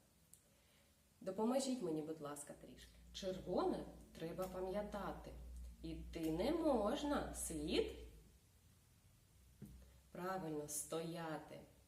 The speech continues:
А жовте блимне, не хвилюйся, уважним будь і правильно приготуйся. Зелене вітер, дощ чи злива,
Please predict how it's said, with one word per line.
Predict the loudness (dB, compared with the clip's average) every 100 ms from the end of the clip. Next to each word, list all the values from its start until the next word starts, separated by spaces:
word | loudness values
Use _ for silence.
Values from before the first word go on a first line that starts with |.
| -20 -20 -20 -20 -4
А | -2
жовте | 0 2 2 4 4 4
блимне, | 6 6 6 4 0 -4 -10 -18 -4
не | 0 2 2
хвилюйся, | 2 4 6 6 2 0 -2 -2 -8 -16 -20 -4
уважним | 0 2 4 4 4 2 2 4 4
будь | 4 2 -2 -6
і | 0 2 2 0 -4 -14 -20 -20 -20 -20 -18 -16 -14 -16 -18 -18 -20 -20 -20 -20 -20 -14 -4
правильно | 0 2 2 2 0
приготуйся. | 0 2 4 4 2 2 0 2 4 4 2 -4 -8 -12 -20 -20 -20 -20 -14
Зелене | -2 4 6 6 4 4 2 2 -8 -16 -20 -20 _
вітер, | -12 0 4 6 6 6 6 6 2 0
дощ | 4 4 6 4 2
чи | 4 4
злива, | 4 2 4 6 4 0